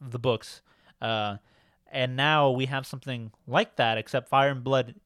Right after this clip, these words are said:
is finished. So what they can do is either this series will wrap up its entire story,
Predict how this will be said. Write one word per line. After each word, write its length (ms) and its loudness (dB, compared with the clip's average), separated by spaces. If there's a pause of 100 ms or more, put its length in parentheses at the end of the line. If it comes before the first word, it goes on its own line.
(180)
is 280 -2
finished. 540 -8 (300)
So 600 6 (500)
what 260 -4
they 120 0
can 240 -8
do 260 0
is 220 0
either 240 0
this 160 -4
series 420 -4
will 160 -6
wrap 280 -2
up 120 -4
its 120 -12
entire 380 -4
story, 480 -8